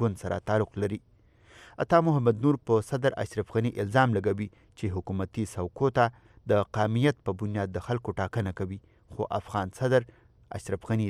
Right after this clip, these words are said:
دغه الزام ردوي. ښاغلي نور اعلان کړی دی چې د پلویانو د شل زره موټرو په بدرګه کې به پایتخت کابل ته ځي او د فروری د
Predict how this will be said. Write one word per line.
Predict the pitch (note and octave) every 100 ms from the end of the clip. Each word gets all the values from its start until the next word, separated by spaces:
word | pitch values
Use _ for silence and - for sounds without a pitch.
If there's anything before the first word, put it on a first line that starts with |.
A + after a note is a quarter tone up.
| F#2
دغه | F#2+ F#2 - G#2+
الزام | G2 G#2 F2 G2
ردوي. | F#2+ F#2+ G#2 - _ _ _ - -
ښاغلي | D#3+ D3 E3+ E3
نور | F3+
اعلان | - C#3 D#3 D3+
کړی | D3+ C#3 C#3
دی |
چې | B2+ A#2
د | G#2+ A2
پلویانو | G2+ G#2 A#2 A#2+ A2 G2+
د | -
شل | C3 A2+
زره | A#2 G2 G2
موټرو | F#2 B2+ A#2+ -
په | F#2+
بدرګه | F#2+ G2 G#2+ A#2+
کې | A#2 G#2+
به | G#2 G2
پایتخت | F#2 - G#2 - -
کابل | G2 C3 B2+
ته | A#2+
ځي | A#2 A#2 - - - G#2+
او | G2+
د | G2+ -
فروری | G2+ F#2+ G#2+ A#2+ A#2
د | G#2+